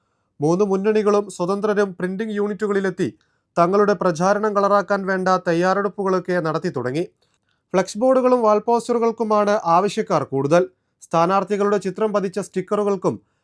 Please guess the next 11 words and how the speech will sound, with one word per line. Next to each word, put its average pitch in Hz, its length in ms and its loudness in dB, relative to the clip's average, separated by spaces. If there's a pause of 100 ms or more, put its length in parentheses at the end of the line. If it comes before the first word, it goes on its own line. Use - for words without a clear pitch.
(100)
ആശംസാ 214 600 0
കാർഡുകൾക്കും 202 560 2 (220)
ആവശ്യക്കാരുണ്ട്. 170 680 0 (580)
ഡിജിറ്റൽ 226 380 -2
മാർക്കറ്റിംഗ് 254 560 -4
മേഖലയുടെ 220 460 2
കുതിപ്പിനെ 220 480 -2
തുടർന്ന് 202 420 -2 (340)
നേരിയ 220 360 0
ക്ഷീണം 233 420 -4
നേരിട്ട 220 300 2